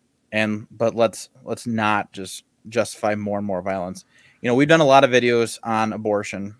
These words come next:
and pro-life on this channel. You know, one thing that we run into a lot where people say, "Oh, well,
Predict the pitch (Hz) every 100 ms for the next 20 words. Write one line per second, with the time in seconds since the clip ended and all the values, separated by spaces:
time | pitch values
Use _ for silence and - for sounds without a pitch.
0 | _ - 104 117 104 98 98 - 98 98
1 | - - 92 104 101 _ _ _ _ _
2 | _ - 113 110 120 123 127 117 107 113
3 | 107 113 107 101 95 101 _ 120 - 107
4 | 101 - 95 156 156 120 113